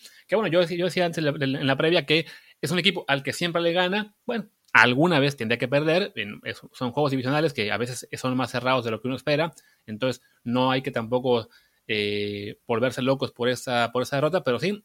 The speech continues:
le, le, le cuesta en términos de, del, del récord y de la pelea por ser el sembrado número uno o número dos. Viene ahora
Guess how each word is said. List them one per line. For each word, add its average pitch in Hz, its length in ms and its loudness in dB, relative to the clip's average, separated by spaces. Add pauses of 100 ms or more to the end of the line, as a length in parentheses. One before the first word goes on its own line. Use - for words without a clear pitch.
(120)
le, 104 180 -6
le, 117 240 -4
le 123 260 0
cuesta 165 420 4
en 123 100 -2
términos 147 340 0
de, 113 180 0
del, 113 400 -6
del 120 140 -4
récord 156 440 -2 (260)
y 135 80 -4
de 120 80 -2
la 110 140 0
pelea 127 260 0
por 117 160 0
ser 127 120 -2
el 123 80 -2
sembrado 123 300 -4
número 120 260 -2
uno 131 180 0
o 113 40 -6
número 131 260 0
dos. 156 240 -2 (320)
Viene 151 360 2
ahora 143 340 4